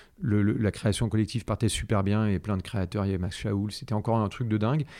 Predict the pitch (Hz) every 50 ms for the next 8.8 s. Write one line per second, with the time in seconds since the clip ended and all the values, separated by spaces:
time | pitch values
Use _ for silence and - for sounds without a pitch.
0 | - - - - - 117 110 135 147 117 101 - - 165 185 156 131 131 120 135
1 | 123 113 110 117 147 175 - - - 143 107 131 139 120 127 156 135 - - 127
2 | 113 107 110 131 147 131 - - - - - - - - - - - 151 117 110
3 | 113 110 107 101 104 104 - - 143 131 107 107 113 117 113 131 139 135 135 127
4 | 131 147 151 156 143 120 104 98 - - _ - 113 107 104 101 101 - - -
5 | 123 113 117 117 110 117 135 143 147 139 127 120 123 170 165 - 127 104 92 -
6 | - - - - - - _ _ - 139 117 107 120 113 - - 151 175 165 139
7 | 117 110 107 107 101 98 - - - 147 135 127 127 127 139 170 - - 135 113
8 | 110 104 - - 117 104 117 139 139 127 113 104 104 101 101